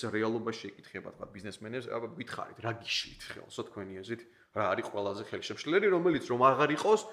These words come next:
უფრო კარგად გააკეთებთ ბიზ-, ბიზნესს. სამი ძირითადი ფაქტორი გამოიკვეთა, ოღონდ სამივე ფაქტორს სჭირდება უფრო მეტი ჩაშლა, ასე თქვა, და არ მინდა, რომ ეს მივიღოთ, აი, ეს face value, ასე თქვა, რა, და, ვთქვათ, რომ, აი, სო, ამას თუ გავაკეთებ,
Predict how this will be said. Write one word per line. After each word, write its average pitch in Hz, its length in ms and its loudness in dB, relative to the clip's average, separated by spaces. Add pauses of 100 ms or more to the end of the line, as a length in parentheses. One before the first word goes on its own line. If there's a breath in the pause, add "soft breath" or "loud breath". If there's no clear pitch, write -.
(140 loud breath)
უფრო - 220 -4
კარგად 117 300 4
გააკეთებთ 117 480 2
ბიზ-, 107 220 -10 (420 soft breath)
ბიზნესს. 113 320 -4 (200 loud breath)
სამი 240 480 2
ძირითადი 160 520 0
ფაქტორი 120 420 -2
გამოიკვეთა, 110 640 0
ოღონდ 151 380 2
სამივე 175 540 0
ფაქტორს 143 500 0
სჭირდება 131 720 -2
უფრო 123 260 -6
მეტი 110 240 -8 (260)
ჩაშლა, - 520 -2
ასე 101 220 -2
თქვა, 131 220 0 (140)
და 147 200 8 (480 loud breath)
არ 113 180 -2
მინდა, 127 240 4
რომ 127 120 2
ეს 117 120 -2
მივიღოთ, 117 440 -2
აი, 110 140 4
ეს 110 180 -2
face 110 340 -2
value, 92 340 -4
ასე - 220 -12
თქვა, - 200 -18
რა, 98 220 -6
და, 113 180 -2 (120)
ვთქვათ, 98 600 -4
რომ, 107 200 -4
აი, 95 120 -6 (220)
სო, - 240 -12
ამას 95 280 -10
თუ - 120 -16 (100)
გავაკეთებ, 101 540 -6